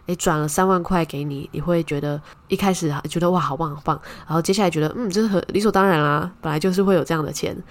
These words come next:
然后慢慢变成，诶，十万、二十万，对你来说都是理所当然的。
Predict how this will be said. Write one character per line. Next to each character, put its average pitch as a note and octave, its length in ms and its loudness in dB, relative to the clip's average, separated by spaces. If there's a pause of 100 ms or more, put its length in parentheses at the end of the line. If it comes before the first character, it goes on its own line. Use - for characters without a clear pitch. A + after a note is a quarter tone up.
(140)
然 D#3 100 -6
后 - 20 -6
慢 F3 120 2
慢 F3 100 0
变 F3+ 160 0
成， D3 160 -4
诶， - 100 -6
十 F3+ 280 0
万、 F3+ 280 2 (260)
二 G#3+ 100 0
十 F3+ 160 0
万， F3 280 2 (280)
对 G#3+ 120 4
你 F3 60 2
来 D3+ 160 -2
说 E3+ 140 0
都 F3+ 120 4
是 F3+ 180 2
理 F3 120 0
所 E3 160 2
当 E3 160 0
然 D#3 220 -2
的。 - 120 -10